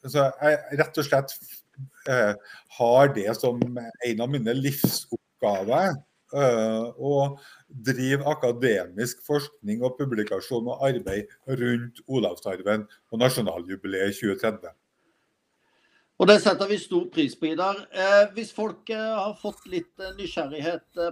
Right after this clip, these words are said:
Speaker 2: på, eh, dette jubileet og Olavshaven, er det noe, eh,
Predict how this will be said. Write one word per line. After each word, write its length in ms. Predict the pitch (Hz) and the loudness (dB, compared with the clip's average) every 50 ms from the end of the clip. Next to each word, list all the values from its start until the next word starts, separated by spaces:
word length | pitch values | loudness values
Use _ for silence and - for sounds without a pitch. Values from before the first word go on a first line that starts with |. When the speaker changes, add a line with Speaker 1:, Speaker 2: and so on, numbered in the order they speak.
| - - | -6 -6
Speaker 2:
på, 300 | - 160 151 160 165 165 | -6 -4 -4 -2 -2 0
eh, 300 | 165 165 160 165 165 165 | 0 0 -2 -2 -4 -4
dette 260 | 160 165 143 - 156 | -4 -4 -4 -4 -6
jubileet 560 | 147 151 143 135 160 156 147 139 139 147 156 160 156 | -6 -6 -6 -6 -6 -6 -4 -4 -2 -2 -2 -2 -4
og 160 | 160 156 165 | -8 -6 -6
Olavshaven, 760 | 160 143 123 117 117 - - 123 120 120 131 139 139 139 135 _ _ _ _ - - - - | -6 -6 -6 -8 -10 -8 -6 -6 -6 -6 -6 -8 -8 -8 -10 _ _ _ _ -20 -12 -4 2
er 160 | 147 147 170 | 4 4 4
det 140 | 185 196 196 | 2 0 -4
noe, 400 | 202 202 202 202 202 202 196 196 | -4 -6 -6 -8 -8 -8 -8 -6
eh, 180 | 196 190 185 | -4 -4 -6